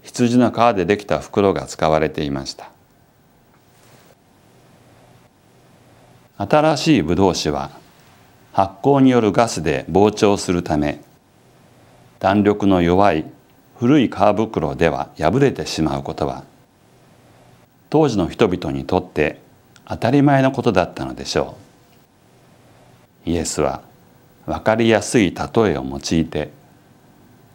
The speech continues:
柔軟な心を持って神の呼びかけに応えるよう諭してくださるのです。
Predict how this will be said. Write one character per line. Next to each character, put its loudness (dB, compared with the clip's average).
柔 2
軟 4
な 0
心 0
を 0
持 0
っ -6
て -4
神 2
の -4
呼 -2
び 2
か -4
け -2
に 0
応 -8
え 0
る -6
よ -4
う -20
諭 -2
し -8
て -2
く -2
だ 0
さ -2
る -8
の -10
で -10
す。 -20